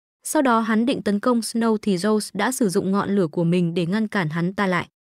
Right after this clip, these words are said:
Snow định ở lại cản hắn ta nhưng Grimm cùng với Rose đã yêu cầu Snow hãy chạy về lâu đài để hỗ trợ Sáu đưa công chúa Tiris rời khỏi nơi này.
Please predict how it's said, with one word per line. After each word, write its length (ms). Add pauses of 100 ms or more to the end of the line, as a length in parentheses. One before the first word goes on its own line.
(180)
Snow 260
định 180
ở 160
lại 200
cản 200
hắn 240
ta 180
nhưng 240
Grimm 320
cùng 220
với 160
Rose 360
đã 140
yêu 200
cầu 240
Snow 320
hãy 240
chạy 220
về 140
lâu 140
đài 280
để 160
hỗ 160
trợ 220
Sáu 260
đưa 160
công 220
chúa 240
Tiris 480
rời 180
khỏi 240
nơi 180
này. 240